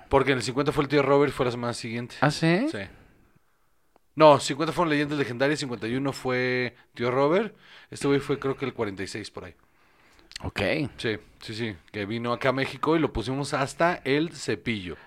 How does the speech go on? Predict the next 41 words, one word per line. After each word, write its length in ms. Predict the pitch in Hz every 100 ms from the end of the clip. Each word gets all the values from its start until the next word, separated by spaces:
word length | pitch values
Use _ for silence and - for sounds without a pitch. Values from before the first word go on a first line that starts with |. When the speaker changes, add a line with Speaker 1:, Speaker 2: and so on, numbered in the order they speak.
| _
Speaker 2:
Sí, 140 | -
es 100 | 90
cierto, 320 | 87 80 85
sí 80 | 87
Speaker 1:
Lo 60 | 110
Speaker 2:
lo 60 |
Speaker 1:
mandamos, 400 | 113 123 147 185
Speaker 2:
recuerdo. 460 | 160 113 98 92 90
Speaker 1:
pero 120 | 101 90 -
feo. 340 | 120 113 80 - - -
Speaker 2:
Exacto. 540 | - - 78 - - 110
Speaker 1:
Aparte 360 | 123 143 151 156
tenía 160 | 143 147
show. 320 | - 131 98 - - - _
Speaker 2:
Sí, 180 | - 80
es 80 |
cierto. 340 | - 78 - -
Speaker 1:
Lo 60 | 104
mandamos 440 | 127 151 196 - _ _
pedísimo 800 | - 220 190 190 208 185 185 147
a 40 | 127
dar 120 | 123
show. 260 | - 110 98 _ -
Speaker 2:
Claro 260 | - 69 -
que 80 | 76
sí, 60 | 104 175 - - -
porque 220 | 78 -
eso 100 | 76 76
es 20 |
lo 80 | 71
que 100 | 71
hacemos 240 | - - -
aquí. 120 | - -
Speaker 1:
Y 140 | 131
decidió 840 | 123 117 123 113 131 135 190 214 -
que 340 | 107 98 92 -
quería 220 | 107 113
seguir 180 | 131 117
trabajando 340 | 120 113 131
conmigo. 420 | 160 170 156 170 - - - - -
<laughs> 300 | - - -